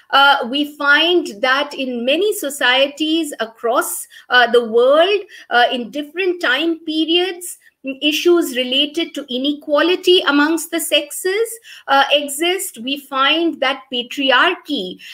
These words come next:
and patrilineal traditions predominate, and it is in that context that we need to, uh, talk about this social structure and how, therefore,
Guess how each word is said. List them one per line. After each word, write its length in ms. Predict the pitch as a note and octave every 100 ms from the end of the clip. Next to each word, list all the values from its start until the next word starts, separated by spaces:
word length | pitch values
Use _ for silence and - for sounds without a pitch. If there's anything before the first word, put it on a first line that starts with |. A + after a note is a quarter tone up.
| -
and 200 | C4 C#4+
patrilineal 920 | B3+ B3+ D4 B3+ C#4+ F#4+ G4 E4+ A#3+
traditions 760 | - A3+ A#3 A#3+ - C4+ C4 C4
predominate, 840 | - G#3+ G3 G3+ A#3+ D4 D#4 G4+ A#4 - - -
and 120 | E4
it 100 | F#4+
is 140 | G4
in 160 | G4 D#4
that 300 | G#3+ A3 -
context 600 | - G3 F#3+ G#3+ G#3+ - G#3+
that 160 | G#3
we 140 | A#3 A3+
need 300 | G3+ G3 - -
to, 380 | A#3 G#3+ G3+ -
uh, 160 | G3 F#3
talk 260 | G#3+ F3 -
about 420 | F#3 E3+ E3+ -
this 220 | A3 -
social 380 | F#3+ F3 F#3 F3+
structure 600 | - F#3 - - E4+ F#4+ -
and 200 | C4+ C#4+
how, 300 | C#4 D4 D#4
therefore, 420 | B3 B3 F4+ G4